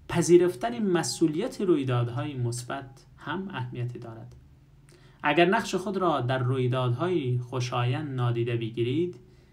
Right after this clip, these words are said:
ذهنتان آمادگی خلق رویدادهای مثبت بعدی را نخواهد داشت. درباره این موضوع خوب فکر کنید و سهمتان را در هر رویدادی زندگی بپذیرید.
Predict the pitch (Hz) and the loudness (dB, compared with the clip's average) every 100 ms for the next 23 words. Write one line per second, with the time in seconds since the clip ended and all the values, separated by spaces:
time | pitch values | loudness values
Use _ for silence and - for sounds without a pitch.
0 | - - 123 - 190 196 175 160 160 160 | -20 -8 -6 2 2 2 0 -2 -4 -6
1 | - 127 120 117 117 127 139 123 - 139 | -4 -2 0 0 -2 -2 -4 -6 -6 -8
2 | 143 123 135 123 113 113 113 113 131 135 | -8 -8 -6 -2 -2 -4 -6 -6 -6 -4
3 | 120 120 - 131 127 120 104 107 120 123 | -4 -4 -8 -8 -6 -4 -4 -2 -2 0
4 | 123 123 - - - - 123 127 - 104 | 0 -2 -6 -18 -16 -6 -6 -6 -10 -14
5 | 101 - 101 - - - _ - - - | -14 -14 -12 -12 -16 -20 _ -20 -20 -20
6 | - - - - - 170 175 190 226 240 | -20 -20 -20 -4 6 6 8 6 4 -4
7 | 233 214 180 165 180 202 - 202 196 214 | -2 2 4 4 4 2 0 -2 -2 -6
8 | 202 - - 127 117 - - - 170 156 | -6 -6 -4 0 0 -2 -6 -2 -2 -2
9 | 156 160 156 147 147 143 131 120 120 175 | -6 -6 -6 -4 -4 -4 -2 -2 -2 -2
10 | 196 190 190 180 175 170 156 151 147 143 | -4 -2 2 2 2 -2 -2 -4 -4 -8
11 | 139 131 135 202 208 131 123 117 113 | -8 -10 -10 -10 -6 -6 -6 -8 -10